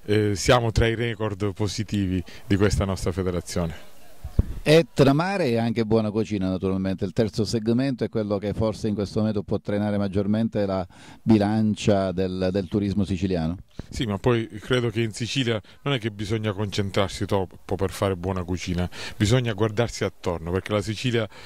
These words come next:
Speaker 1: dalle, dà del, degli ingredienti, dà delle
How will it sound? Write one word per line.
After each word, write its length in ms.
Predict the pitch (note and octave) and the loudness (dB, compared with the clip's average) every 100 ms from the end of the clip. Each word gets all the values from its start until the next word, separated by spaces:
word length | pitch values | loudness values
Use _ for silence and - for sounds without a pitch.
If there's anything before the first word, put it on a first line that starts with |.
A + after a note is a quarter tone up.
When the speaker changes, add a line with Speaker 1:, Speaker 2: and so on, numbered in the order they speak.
| - - | -16 0
Speaker 1:
dalle, 480 | A#2 B2+ A#2 A2 F#2+ - | 6 6 6 0 -2 -10
dà 320 | - A2+ C3 A#2 | 2 6 6 6
del, 300 | A2 G#2+ G#2+ | -2 -2 -2
degli 280 | G#2+ A2 G#2+ | 0 0 0
ingredienti, 680 | A2 A#2 A2+ A2+ G2 G2 | 2 2 2 0 -2 -2
dà 220 | F#2+ A2+ G#2+ | 0 0 0
delle 360 | G#2+ G#2 G2+ | -2 0 -2